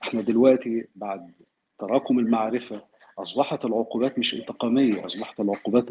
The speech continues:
إصلاحية. العقوبات الغرض منها إصلاح العلاقة بين المجرم اللي قطع علاقته مع المجتمع بارتكابه هذه الجريمة وبين المجتمع تاني، فباخده أحبس حريته بطريقة معينة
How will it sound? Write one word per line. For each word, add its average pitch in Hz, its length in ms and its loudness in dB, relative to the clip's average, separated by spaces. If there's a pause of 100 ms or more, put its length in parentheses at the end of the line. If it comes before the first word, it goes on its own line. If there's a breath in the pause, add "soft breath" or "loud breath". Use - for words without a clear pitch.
إصلاحية. 110 720 0 (220)
العقوبات 107 600 0
الغرض 120 440 6
منها 151 480 2 (420 loud breath)
إصلاح 156 580 4
العلاقة 120 640 -6
بين 127 260 0
المجرم 131 640 4
اللي 101 180 -4
قطع 123 380 2
علاقته 127 360 0
مع 107 160 -2
المجتمع 107 500 0
بارتكابه 110 800 0
هذه 117 200 2
الجريمة 151 520 0 (140)
وبين 160 240 4
المجتمع 113 540 0 (140)
تاني، 98 120 -6 (460)
فباخده 110 500 2
أحبس 117 320 0
حريته 113 520 2
بطريقة 113 500 0
معينة 127 360 2